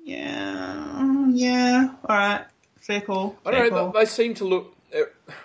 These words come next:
Speaker 2: the way that they're playing Tui at the moment reminds me of how we played Burgoyne in, uh, oh seven.
Speaker 1: Okay.
Speaker 2: Um, when he moved to a back flank. And they, they just sort of look for him a bit too much, and if you can shut him down and shut down their run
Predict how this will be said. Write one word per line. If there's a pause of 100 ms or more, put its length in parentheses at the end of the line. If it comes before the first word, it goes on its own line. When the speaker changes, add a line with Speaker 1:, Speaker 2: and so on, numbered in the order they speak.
(100)
Speaker 2:
the
way
that (360)
they're
playing
Tui
at
the
moment
reminds
me
of
how
we
played
Burgoyne
in,
uh,
oh
seven. (960)
Speaker 1:
Okay.
Speaker 2:
Um, (100)
when
he
moved
to
a
back
flank. (140)
And
they,
they
just
sort
of
look
for
him
a
bit
too
much,
and
if
you
can
shut
him
down
and
shut
down
their
run